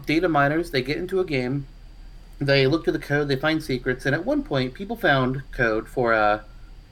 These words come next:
playable Octolings in Splatoon one. It's like, whoa,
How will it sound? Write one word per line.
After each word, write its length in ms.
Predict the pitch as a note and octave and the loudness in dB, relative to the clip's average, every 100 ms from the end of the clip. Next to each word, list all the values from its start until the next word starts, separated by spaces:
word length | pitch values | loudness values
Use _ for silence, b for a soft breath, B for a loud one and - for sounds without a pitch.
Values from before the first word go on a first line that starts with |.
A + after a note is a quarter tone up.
| - - | -20 -8
playable 400 | - B3+ D#4+ C#4 | 2 2 4 2
Octolings 800 | C3+ G3 - B2 G2 - C#3 - - | 0 -2 0 -2 -2 -10 -12 -14 -10
in 80 | C3 | -10
Splatoon 380 | - C3+ B2+ G#2+ | -6 -4 -2 -2
one. 220 | F3+ B2+ | -2 -2
It's 120 | G2+ | -2
like, 160 | A2 - | -6 -4
whoa, 300 | E3 G#2 G2+ | 0 0 -2